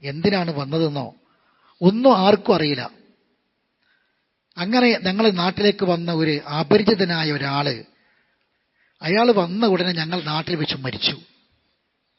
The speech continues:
മരിച്ചപ്പോ അദ്ദേഹത്തിന്റെ ബന്ധുക്കളുമായോ അല്ലെങ്കിൽ നാട്ടുകാരുമായോ ഒന്നും ബന്ധപ്പെടാനൊന്നും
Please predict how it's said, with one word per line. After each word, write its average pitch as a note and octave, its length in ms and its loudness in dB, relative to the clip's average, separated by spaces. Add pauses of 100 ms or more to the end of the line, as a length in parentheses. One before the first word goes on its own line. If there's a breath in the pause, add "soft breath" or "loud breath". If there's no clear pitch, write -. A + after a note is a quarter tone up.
(1400 soft breath)
മരിച്ചപ്പോ D#3+ 720 2 (1800)
അദ്ദേഹത്തിന്റെ A3 640 2
ബന്ധുക്കളുമായോ F#3+ 1120 2
അല്ലെങ്കിൽ E3+ 220 -4
നാട്ടുകാരുമായോ F3 920 0
ഒന്നും F3 260 -6
ബന്ധപ്പെടാനൊന്നും D#3+ 1120 -6